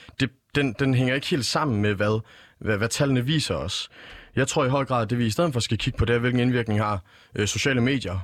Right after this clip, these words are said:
Hvad betyder det, at, øh, folkeskolereformer har gjort skoledagen længere? Den slags, jeg tror i høj grad, vi skal kigge på, når vi skal snakke om, hvorfor bliver børn og unge presset. Jeg tror sgu ikke, det er, det er høje arbejdspres bag kasserne, når de bipper varer ind,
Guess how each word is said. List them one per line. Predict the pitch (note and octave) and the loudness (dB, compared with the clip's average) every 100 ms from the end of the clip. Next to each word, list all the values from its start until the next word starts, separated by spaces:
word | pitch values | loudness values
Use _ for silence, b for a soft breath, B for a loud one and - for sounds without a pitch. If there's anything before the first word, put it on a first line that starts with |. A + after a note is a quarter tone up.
| - | -6
Hvad | - A#2+ A2+ | -2 0 0
betyder | G2+ A2 - C#3 | -2 -4 0 0
det, | G#2+ G2+ | 2 0
at, | F2+ G2+ - | -2 -4 -2
øh, | G2+ F#2+ | 0 0
folkeskolereformer | F#2+ C#3 C3+ A#2 G2+ G2+ F#2+ - | 0 -2 0 -2 0 0 -2 -4
har | A2 G#2+ F2 - G#2 - - | -2 -2 -2 -6 -12 -12 -6
gjort | - | -4
skoledagen | - C3 B2 A2 | 0 0 2 2
længere? | B2+ C#3 | 0 0
Den | E3 | 0
slags, | B2+ G#2+ | -2 -2
jeg | A#2 | -2
tror | A#2+ C#3+ | 0 0
i | |
høj | B2+ D#3 | 0 0
grad, | D3 | -2
vi | G#2 | -4
skal | A2+ | -6
kigge | - B2+ | -4 -2
på, | - | 0
når | G#2 | 0
vi | |
skal | G2 G#2+ | 0 -2
snakke | G#2+ A#2+ A#2+ | -2 0 0
om, | G2+ B B B - | -4 B B B -6
hvorfor | A2+ A2+ | -2 0
bliver | G#2+ | 0
børn | G#2 A#2+ A#2 | 0 2 2
og | |
unge | G2+ A2 | 2 0
presset. | - A2 A2+ A2+ | 0 -2 0 -2
Jeg | |
tror | G#2 B2+ | -2 -2
sgu | - | 0
ikke, | D3 | -2
det | C#3+ C3 A2+ | 0 0 2
er, | G#2 G2 B B B - | 0 -2 B B B -2
det | B2 | 0
er | |
høje | G#2 B2 C#3+ | 2 0 0
arbejdspres | A#2+ C3 B2 A2+ G#2+ | 0 -2 -2 -2 -2
bag | - A#2 G#2+ | -2 -2 0
kasserne, | A2+ A2+ A#2+ G#2 F2+ B B B | 0 0 2 0 -2 B B B
når | G#2+ | -2
de | G#2 | -2
bipper | F#2+ A#2 G#2+ | 0 -2 0
varer | G#2+ A#2+ | 0 0
ind, | A2 G2 | -2 -2